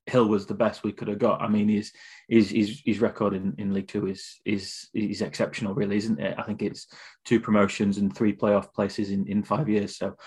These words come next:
um, you know, you're not gonna get much better than that, um, which is just absolutely, you know, it really, really is good. And, you know, he, he knows this league and <clears throat> he's got, you know, he's got loads and loads of experience. And,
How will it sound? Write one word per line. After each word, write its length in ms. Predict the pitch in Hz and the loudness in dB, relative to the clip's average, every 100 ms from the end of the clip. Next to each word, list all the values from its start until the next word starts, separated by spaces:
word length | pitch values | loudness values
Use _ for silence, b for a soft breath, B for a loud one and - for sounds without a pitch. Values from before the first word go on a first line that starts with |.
| B | B
um, 240 | - 98 101 | -4 -2 0
you 120 | 104 | 0
know, 120 | 92 87 | 0 2
you're 100 | 107 | 2
not 160 | 107 | 2
gonna 160 | 104 95 | 0 -4
get 140 | 85 | -2
much 180 | 104 98 | -4 -4
better 160 | 95 87 | -6 -4
than 160 | 92 | -4
that, 200 | 95 92 - | -4 -4 -6
um, 360 | 95 92 90 - | -8 -6 -8 -8
which 260 | 104 - - - | -6 -6 -10 -18
is 120 | - | -18
just 260 | - - 117 | -18 -8 -6
absolutely, 460 | - - 80 - | -6 -6 -8 -8
you 120 | - 92 | -10 -10
know, 100 | - | -10
it 140 | - | -12
really, 360 | 98 104 101 98 | -10 -6 -6 -6
really 340 | 92 95 95 | -6 -6 -6
is 140 | 95 - | -8 -8
good. 240 | - 101 | -10 -10
And, 160 | 98 110 B B B | -10 -14 B B B
you 120 | 107 | 4
know, 80 | 101 | 6
he, 140 | 101 | 4
he 60 | 107 | 4
knows 280 | 104 95 95 | 4 4 0
this 180 | 104 | -2
league 320 | 107 95 92 92 | 0 0 0 -2
and 160 | 90 - - | -6 0 4
<clears throat> 20 | |
he's 240 | 131 107 | 6 4
got, 220 | 98 95 - | 2 -2 -2
you 140 | 135 104 | -2 0
know, 100 | 95 | 0
he's 140 | 101 | -4
got 160 | - 95 | -6 -2
loads 240 | 98 98 | -2 -2
and 80 | 98 | -4
loads 180 | 98 98 | -6 -6
of 80 | 101 | -8
experience. 640 | 101 - 98 92 113 - | -12 -6 -4 -4 -8 -10
And, 140 | - | -12